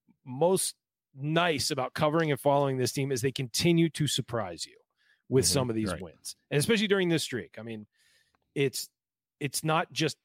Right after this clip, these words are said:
Speaker 1: winning, it's how you're winning and how you're going about it. And then, of course, Trace doing everything, but he can't do it himself. So there's other contributors, and it's the way they're doing it and doing it with defense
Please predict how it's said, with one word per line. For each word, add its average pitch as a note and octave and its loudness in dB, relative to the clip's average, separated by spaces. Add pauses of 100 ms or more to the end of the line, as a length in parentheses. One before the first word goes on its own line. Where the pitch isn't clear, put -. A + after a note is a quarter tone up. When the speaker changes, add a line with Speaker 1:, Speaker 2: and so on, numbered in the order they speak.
(360)
Speaker 1:
winning, G#3 2
it's B2+ -4
how E3 0
you're G3+ 2
winning F#3+ 2
and A2+ -4
how C3+ -6
you're C#3+ 0
going B2+ 0
about D3+ 2
it. F#3 0
And B2+ -4
then, A#2 -6
of A2 -10
course, A#2 -8
Trace - -4 (220)
doing C#3 2
everything, F#3 0
but D3 2
he B2 0
can't E3 0
do F3 4
it D#3 4
himself. D3+ -2
So D3+ -2
there's C#3+ 0
other D#3 0
contributors, D#3 -2
and C3+ 0 (760)
it's D#3 2
the G3 6
way D#3 6
they're F#3+ 6
doing F3+ 4
it A2+ -2
and C3 -2
doing D#3+ 4
it G#3 4
with E3+ 2
defense B2 -4